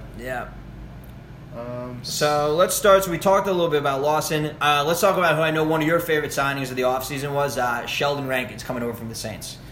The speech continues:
Speaker 2: Yeah, you know, we got, he's a former, former first round pick. Uh, I believe he was taken twelfth overall by the Saints. Um, had a, had a really decent career with Louisville. Um, again, you know, go following this mold, Douglas giving out short term two,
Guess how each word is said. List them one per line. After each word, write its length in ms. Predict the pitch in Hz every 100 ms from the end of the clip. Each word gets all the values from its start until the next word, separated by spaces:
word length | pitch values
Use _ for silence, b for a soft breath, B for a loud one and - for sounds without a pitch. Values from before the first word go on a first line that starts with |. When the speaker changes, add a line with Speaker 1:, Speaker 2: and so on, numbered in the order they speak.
| B
Speaker 2:
Yeah, 180 | 247 302
you 120 | 175
know, 160 | 156 170
we 100 | 165
got, 80 | 156
he's 140 | 143
a 20 |
former, 340 | 139 - 160 160
former 460 | - 170 180 175
first 320 | - 165 160 151
round 260 | 147 139
pick. 340 | 139 127 127 - -
Uh, 60 | 120
I 220 | 117 113
believe 220 | 127 127
he 40 | 123
was 80 |
taken 320 | 127 131 113 107
twelfth 380 | - 127 139 170
overall 300 | 151 160 156
by 100 | 147
the 80 |
Saints. 460 | 147 165 160 156 - B B B
Um, 260 | 127 127 123
had 140 | 147
a, 240 | 139 135 135
had 100 | 160
a 60 | 202
really 260 | 202 202 202
decent 380 | 185 185 180
career 240 | - 160 160
with 140 | 147
Louisville. 520 | 139 139 131 143 147 - - - -
Um, 500 | 120 123 120 120 120 - - - - - - - - - - -
again, 420 | 151 165 170 123 -
you 60 | 143
know, 140 | 139
go 280 | 135 151 143
following 460 | 143 147 151 156 147
this 180 | 143
mold, 380 | 143 131 131 127
Douglas 320 | 139 170 139
giving 260 | - 131 131
out 220 | 131 127
short 300 | - 143 135
term 260 | 139 131 123
two, 320 | 151 143